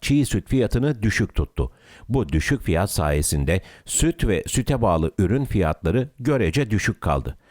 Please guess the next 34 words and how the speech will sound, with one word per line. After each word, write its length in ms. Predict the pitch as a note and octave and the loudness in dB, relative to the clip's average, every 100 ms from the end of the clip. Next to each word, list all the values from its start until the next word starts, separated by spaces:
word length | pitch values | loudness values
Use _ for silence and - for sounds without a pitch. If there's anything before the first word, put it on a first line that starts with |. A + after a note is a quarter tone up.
| - - F2+ | -20 -8 -4
Ama 240 | D#2 C#2+ - | -2 -2 -2
aynı 320 | G2+ B2 G#2 | 0 2 0
süre 280 | G2 - G2 | 0 0 0
içinde 360 | F2+ D#2 D2 C#2+ | 0 -2 -2 0
zarar 360 | D#2+ E2+ A2+ | 0 0 0
eden 300 | F#2+ D2 F#2 - - | 0 0 -2 -4 -8
süt 300 | - D3+ - | -2 -2 0
üreticileri 800 | F2+ E2 - F2 E2+ C#2+ G#2+ - - | 0 0 0 0 0 2 0 -2 -10
süt 300 | - E3 - - | -4 -2 -2 0
ineklerini 640 | G2+ F#2+ - F#2+ F2 D#2 | 0 0 0 0 2 0
kesime 480 | - D#2+ - D#2 C3 | 0 0 0 0 2
yollayarak 640 | B2+ F#2+ E2 C#2 B2 - - - | 2 2 2 2 0 -2 -8 -4
et 160 | B2 | -2
haline 480 | E2+ E2+ D#2+ E2 D#2+ | 0 0 0 0 0
getirdiler. 540 | C#2+ C#2+ D#2+ D2 B1 - _ _ - - | -2 -2 -2 -2 -4 -6 _ _ -20 -6
Kısa 320 | F3 E3+ F3+ | -2 0 2
bir 140 | B2+ F#2 | 2 0
süre 340 | - C#2+ D2+ | 0 0 2
ne 60 | C#3+ | 2
oldu? 360 | A#2+ E2+ C#3+ - - - | 2 0 -2 -4 -16 -6
Süt 300 | - F3 - | -2 -2 0
fiyatları 540 | A2 E2 D#2 D2 C2 | 0 0 0 -2 0
düşük 320 | E2+ D#3 - | 0 0 -2
kaldı. 400 | - A#1+ G2 C3+ - _ | -4 -2 0 -2 -4 _
Bu 140 | C#3 E3 | -4 -2
sayede 540 | - D2+ C2+ C#2+ A2+ - - | 0 0 0 0 0 -2 -6
süt 360 | - F3 - A#2 | 0 0 0 -2
ürünleri 460 | A#2 A2+ G#2+ E2 | 0 2 2 0
de 120 | D2 | 0
düşük 280 | C#2 D2 - | -2 -4 -4
kaldı. 360 | - C2+ A#1 - _ _ - | -2 -2 -4 -10 _ _ -4
Aynı 320 | F#2 C3 A2+ | -2 2 0
süre 280 | - G2 E2 | 0 0 0
içinde 420 | D#2+ D#2+ C#2 D#2+ | 0 -2 0 -2